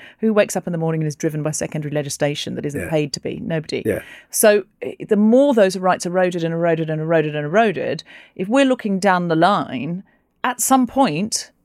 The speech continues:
Speaker 1: decisions are just taken, made,
Speaker 2: Mm.
Speaker 1: laws are pushed through, and those laws are always in favour of power for the government
Speaker 2: Yeah.
Speaker 1: and not power to the people.
Speaker 2: Yes.
Speaker 1: And that's what fascism is. So
Speaker 2: Indeed.
Speaker 1: eventually
Speaker 2: So is it a danger? Is it a risk?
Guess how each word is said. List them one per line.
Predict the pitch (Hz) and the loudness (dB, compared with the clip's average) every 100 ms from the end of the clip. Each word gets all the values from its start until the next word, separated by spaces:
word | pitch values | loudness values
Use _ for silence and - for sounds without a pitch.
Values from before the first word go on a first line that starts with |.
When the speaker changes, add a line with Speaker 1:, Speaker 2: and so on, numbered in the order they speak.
| _ | _
Speaker 1:
decisions | 202 - 262 240 | -2 0 2 0
are | 202 | 0
just | 185 - | -4 -4
taken, | - 220 220 220 214 | 0 0 0 0 0
made, | - 202 202 196 202 190 - | 2 4 4 2 0 -4 -2
Speaker 2:
Mm. | 143 - | 2 2
Speaker 1:
laws | - 202 240 233 | 2 4 6 4
are | |
pushed | 220 220 - | 0 -2 -2
through, | - 202 190 185 | 0 4 4 2
and | 208 202 | 0 4
those | 262 277 | 4 4
laws | 247 254 220 | 2 0 2
are | 214 - | 0 4
always | 254 269 240 | 4 6 4
in | 202 | 2
favour | - 185 175 | 0 -2 -2
of | 175 | -6
power | - 175 | -2 -2
for | 160 | -2
the | 160 | 0
government | 185 160 131 - - - | 0 0 -4 -8 -10 -6
Speaker 2:
Yeah. | 101 - _ 196 | -6 -6 _ -4
Speaker 1:
and | 185 | 2
not | 202 214 | 2 2
power | - 170 | 0 -4
to | 160 | -4
the | 156 | -6
people. | 180 165 - - - | -8 -8 -8 -10 0
Speaker 2:
Yes. | 151 | 2
Speaker 1:
And | 180 | 4
that's | 180 190 - | 4 2 0
what | 165 | -6
fascism | 170 151 - 147 | -4 -6 -6 -8
is. | - - - _ _ - | -8 -12 -16 _ _ -4
So | - 202 | 2 2
Speaker 2:
Indeed. | 190 | 2
Speaker 1:
eventually | 196 180 262 226 - 151 | -2 0 0 0 -4 2
Speaker 2:
So | 156 | 4
is | 160 160 | 6 6
it | 135 | 2
a | |
danger? | 127 127 110 82 - | 4 4 2 -4 -6
Is | 120 123 | 0 2
it | |
a | 110 | 4
risk? | 113 - - - | 2 2 -4 -14